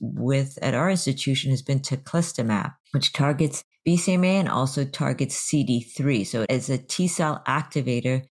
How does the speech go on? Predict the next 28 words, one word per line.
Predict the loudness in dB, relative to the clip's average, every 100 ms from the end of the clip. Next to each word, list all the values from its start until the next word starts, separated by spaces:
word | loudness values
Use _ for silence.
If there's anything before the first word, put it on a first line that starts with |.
| _ _
basically | 0 0 2 0
activating | 0 -2 -2 0 2 0 0
T | -2
cells | -2 -2 0
within | 0 0 0
the | 0
patient's | -2 -4 -2 -4 -6 -2
own | 0 0 -2 -6 _ -4
body. | 0 0 0 -2 -6 -10 _ _
And | 2 2
because | 2 2 0 2
of | 2
that, | 0 -2 0
you | 0
see | 0 0 2
the | 2
usual | 2 2 2 2 0
toxicities | -2 -6 -4 -4 -2 0 0
of | -2
T | -4 -4
cell | -2 -2 0
activation, | -2 -4 -4 -2 -2 -2 -2
namely | 0 0 0
cytokine | 0 -2 0 0 0 0 0
release | 2 2 0 -4 -6
and | -2 0
neurologic | 2 0 0 -2 -4 -6
toxicity. | -10 -10 -8 -6 -6 -4 -6 -6 -8